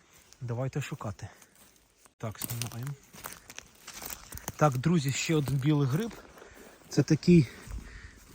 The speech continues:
взагалі, бачите, е, казковий.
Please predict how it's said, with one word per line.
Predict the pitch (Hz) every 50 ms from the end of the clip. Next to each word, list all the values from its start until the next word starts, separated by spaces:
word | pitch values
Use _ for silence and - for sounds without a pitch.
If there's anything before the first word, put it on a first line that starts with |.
| - -
взагалі, | 123 120 131 151 135 151 156 156 165 165 135 - - - - - - - _ _ _ _ _ - _ _ _ _ -
бачите, | 131 117 135 156 147 - 160 135 - 143 123 - - _ _ _ _ _ - - - - - _ -
е, | - 143 147 143
казковий. | - - 160 - - - - 175 160 131 117 110 104